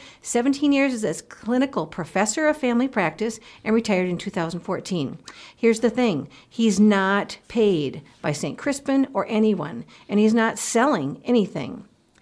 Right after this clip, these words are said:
He talks here and elsewhere, and this is his gift and his contribution for a better world. He would like to be seen as a healer, not clinician.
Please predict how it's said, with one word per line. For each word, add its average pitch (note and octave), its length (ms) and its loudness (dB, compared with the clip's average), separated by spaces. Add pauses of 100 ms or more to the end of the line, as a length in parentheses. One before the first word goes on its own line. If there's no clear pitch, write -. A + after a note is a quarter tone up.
(300)
He B3 140 -6
talks B3+ 420 0
here G#3 280 2
and G3+ 180 0
elsewhere, C#4+ 680 -4 (840)
and F#3 200 0
this D#4 260 2
is F4+ 120 0
his F4 200 2
gift F#3+ 300 0
and G3 140 0
his F#3 140 0
contribution G3+ 680 -2
for G3+ 140 -4
a F3+ 60 -2
better E3+ 240 0
world. D#3 480 -4 (600)
He A#3 120 -2
would G3+ 140 2
like F3+ 140 0
to - 60 -6
be G3 120 0
seen G#3 260 2
as F3 160 2
a F#3+ 40 -2
healer, B3+ 720 0 (120)
not F#3+ 500 0 (120)
clinician. B3 680 0